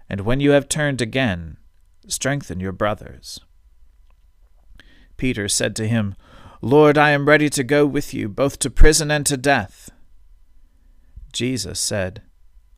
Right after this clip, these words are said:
"I tell you, Peter, the rooster will not crow this day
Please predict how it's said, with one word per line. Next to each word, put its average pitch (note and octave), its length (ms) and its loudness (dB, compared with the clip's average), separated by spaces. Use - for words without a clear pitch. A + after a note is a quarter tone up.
"I A2 60 -8
tell C3+ 280 -2
you, G2+ 160 -4
Peter, - 500 -12
the A2 140 -2
rooster B2 460 -2
will G#2+ 180 -6
not A#2 280 -4
crow C3 260 -2
this G2 280 -6
day F#2+ 420 -10